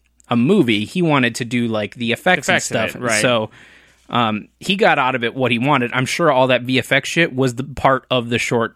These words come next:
Speaker 1: that they expanded out. But then
Speaker 2: I don't know. I bet the stuff they expanded o-,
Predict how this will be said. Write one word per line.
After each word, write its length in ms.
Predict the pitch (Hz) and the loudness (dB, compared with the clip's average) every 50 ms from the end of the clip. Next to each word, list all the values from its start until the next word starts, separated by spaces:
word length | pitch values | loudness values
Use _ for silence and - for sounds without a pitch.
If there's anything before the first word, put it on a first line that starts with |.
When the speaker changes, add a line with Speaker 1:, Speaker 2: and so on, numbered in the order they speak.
| _ - | _ -10
Speaker 1:
that 320 | - 113 110 107 101 87 - _ _ _ _ - | -4 0 0 0 0 -2 -4 _ _ _ _ -20
they 260 | - 147 139 131 120 117 | -14 -8 -4 -2 0 -2
expanded 500 | 110 - - - - 120 127 123 113 104 | -2 -4 -6 -4 -4 -2 -2 -2 -2 -2
out. 340 | 107 117 143 170 - - - _ - _ _ _ _ _ _ _ _ _ | 0 0 0 0 -2 -4 -20 _ -20 _ _ _ _ _ _ _ _ _
But 240 | - 143 127 127 123 131 | 0 2 2 2 2 2
then 180 | 139 143 139 | 2 4 4
Speaker 2:
I 140 | 139 156 175 | 4 2 2
don't 160 | 196 220 196 | 2 0 0
know. 140 | 190 202 185 - | 0 0 0 0
I 140 | 120 131 151 | 0 -2 -2
bet 360 | 151 160 226 220 190 160 - - | 0 2 2 2 2 0 -2 -6
the 120 | 143 147 139 | -8 -6 -6
stuff 360 | - - - 151 135 - - | -4 -2 -2 -4 -4 -4 -12
they 200 | - 135 135 131 | -8 -4 -2 -2
expanded 560 | 120 - - - - - 131 131 120 113 107 | -2 -2 -6 -6 -2 -2 -2 0 -2 -2 -4
o-, 60 | 117 | -4